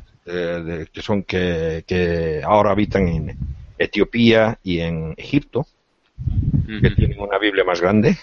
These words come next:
Speaker 1: ahí, ahí se encuentra esta. Pero esta tercera carta a los corintios viene de los hechos de los, de, de, de Pablo,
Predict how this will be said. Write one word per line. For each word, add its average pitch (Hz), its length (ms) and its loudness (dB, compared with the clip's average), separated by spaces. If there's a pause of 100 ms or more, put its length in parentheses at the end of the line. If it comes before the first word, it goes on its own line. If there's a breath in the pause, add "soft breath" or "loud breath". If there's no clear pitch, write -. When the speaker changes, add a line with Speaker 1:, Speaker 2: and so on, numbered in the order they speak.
Speaker 1:
ahí, 95 340 2
ahí 95 220 4
se - 120 -4
encuentra 104 400 0
esta. 135 300 -4 (400 soft breath)
Pero 139 120 4
esta - 220 4 (180)
tercera 208 400 2
carta - 280 -2
a 170 60 0
los 170 120 0
corintios 180 680 -2 (220)
viene 156 600 0 (720)
de - 540 0
los 87 220 -4 (140)
hechos 107 420 2
de 87 140 0
los, 80 380 -8
de, 85 260 -4
de, 80 420 -4
de 85 120 -6
Pablo, 101 460 -2